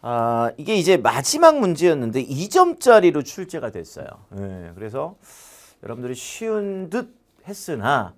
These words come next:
실제로 해보니까 시간이 상당히 좀 걸리는 형태의 문제였습니다. 그죠? 예, 아마 이십 번에서 여러분들이, 어, 좀 시간이 모자라서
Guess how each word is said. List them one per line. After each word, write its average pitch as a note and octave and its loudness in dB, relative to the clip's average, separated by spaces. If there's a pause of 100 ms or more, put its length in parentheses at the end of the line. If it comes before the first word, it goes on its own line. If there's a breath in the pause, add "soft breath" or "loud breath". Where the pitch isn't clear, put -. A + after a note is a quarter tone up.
(380 soft breath)
실제로 D#3 -10
해보니까 D3+ -2 (600 soft breath)
시간이 C#3 -4
상당히 D3+ -6
좀 G3+ -6
걸리는 C#3+ -2
형태의 F#3 -2
문제였습니다. G#2+ -10
그죠? A2+ -16 (160)
예, F#2+ -12
아마 G2 -10
이십 A2+ -14
번에서 C#3 -2
여러분들이, G#2+ -4 (640 soft breath)
어, F#2+ -8
좀 G#2+ -12
시간이 A2+ -6
모자라서 A#2+ 0